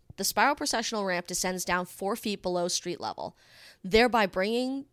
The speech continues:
the person physically and psychologically and spiritually closer to the ancestors at the original interment level. The ramp and stairs serve as bridges between the living and spiritual realm.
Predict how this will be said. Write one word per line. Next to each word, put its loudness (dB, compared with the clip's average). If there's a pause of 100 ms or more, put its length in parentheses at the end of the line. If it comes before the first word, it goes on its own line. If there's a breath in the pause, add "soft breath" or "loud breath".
(100)
the -6
person -4
physically -2
and -4
psychologically 0
and -6
spiritually 0
closer -4
to -10
the -6
ancestors -4
at 2
the -2
original -2
interment -8
level. -8 (640 loud breath)
The 0
ramp 2
and -4
stairs 0 (160 loud breath)
serve 0
as 0
bridges -2
between -6
the -2
living 0
and -4
spiritual -6
realm. -8